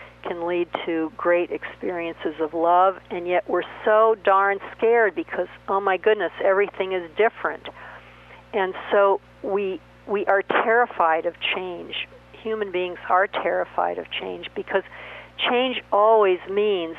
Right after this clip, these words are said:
that we're going to have to do something different. Not only will you have to do something different, but I'm encouraging you to do something different, because when you get the idea of, Hey, this is a different situation and I need something different,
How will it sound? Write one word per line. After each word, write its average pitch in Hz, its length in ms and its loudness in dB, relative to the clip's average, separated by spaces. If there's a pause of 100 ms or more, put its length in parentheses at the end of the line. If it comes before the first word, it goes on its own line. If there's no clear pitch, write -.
that 185 140 2
we're 180 120 0
going 190 360 0
to 180 80 0
have 180 340 -2
to 165 100 -4
do 175 220 -2 (120)
something 170 340 -8
different. 185 420 -2 (140)
Not 202 200 4
only 185 460 2 (760)
will 185 160 4
you 175 160 2
have 214 380 2
to 185 100 0
do 160 220 -4 (120)
something 165 380 -6
different, 170 420 -4 (100)
but 180 240 4
I'm 190 240 0
encouraging 165 880 0
you 156 180 -8
to 156 120 -4
do 151 200 -6 (140)
something 170 340 -8
different, 170 380 -6
because 175 320 -4
when 190 220 -2
you 185 80 0
get 233 320 2
the 175 180 -2
idea 185 600 2
of, 170 120 2
Hey, 233 420 4 (500)
this 233 140 -10
is 190 140 -4
a 180 80 0
different 175 460 -2
situation 175 840 0 (120)
and 185 140 -4
I 175 100 -2
need 233 240 -4 (120)
something 170 520 -4
different, 180 400 -2